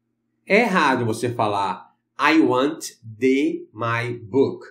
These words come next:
Eu quero o meu livro. O certo é, "I want the book." Eu quero o livro. O the, que é um artigo definido, está falando pra você qual livro que é que você quer. Eu sei que livro que é,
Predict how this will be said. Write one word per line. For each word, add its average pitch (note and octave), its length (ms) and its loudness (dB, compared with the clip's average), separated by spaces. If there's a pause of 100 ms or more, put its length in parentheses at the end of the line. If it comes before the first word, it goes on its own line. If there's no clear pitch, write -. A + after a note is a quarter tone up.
(360)
Eu C3+ 180 0
quero C#3 480 2
o C#3 440 2
meu A#2+ 280 -2
livro. A2 560 0 (800)
O G#2 120 -6
certo C3+ 460 0
é, - 280 -4 (120)
"I A2 160 0
want A#2 320 0 (260)
the D3+ 140 4
book." G2+ 480 -4
Eu G#2 100 -14
quero A#2+ 360 -4
o E3 120 2
livro. B2+ 440 0 (380)
O C4 240 2
the, C3+ 420 0 (220)
que - 100 -8
é B2 40 -2
um A#2+ 60 0
artigo A#2 420 -4
definido, C#3+ 800 -4 (340)
está F#3 360 0
falando F3 300 0
pra G3 100 -2
você E3 380 0
qual F3 360 2
livro D3 300 0
que - 100 -4
é F#3 100 2
que F3+ 80 -6
você A3 120 -6
quer. A#2+ 400 -2
Eu A#2 340 4
sei C3+ 220 -2
que A#2 100 -14
livro A#2+ 220 -6
que F#3 140 -4
é, A3 280 -6